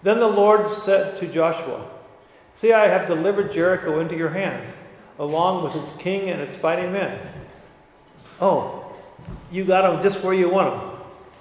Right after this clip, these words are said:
Joshua. I've given 'em to you. Their king's there and all their fighting men are in one place.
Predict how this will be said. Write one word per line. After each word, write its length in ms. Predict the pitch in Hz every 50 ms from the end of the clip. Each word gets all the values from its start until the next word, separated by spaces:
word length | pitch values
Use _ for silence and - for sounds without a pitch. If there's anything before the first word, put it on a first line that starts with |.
| - - - - - _ _ - - -
Joshua. 600 | 139 143 139 135 - 143 147 165 165 - - - - - - - - - - 139
I've 220 | 139 139 135 139
given 200 | 160 185 185 185
'em 120 | 175 165 - -
to 80 | 170 139
you. 180 | 117 104 98 - - - - - - - - - - - - - - - - - - _ -
Their 120 | 139 135 135
king's 380 | - - 190 214 214 202 -
there 200 | 190 190 196 190
and 120 | 170 156 -
all 160 | 165 185 185
their 120 | 170 - -
fighting 280 | 165 165 165 165 147
men 140 | 156 160 160
are 100 | 143 127
in 120 | 139 127
one 160 | 143 170 165 -
place. 460 | - 156 131 117 - - - -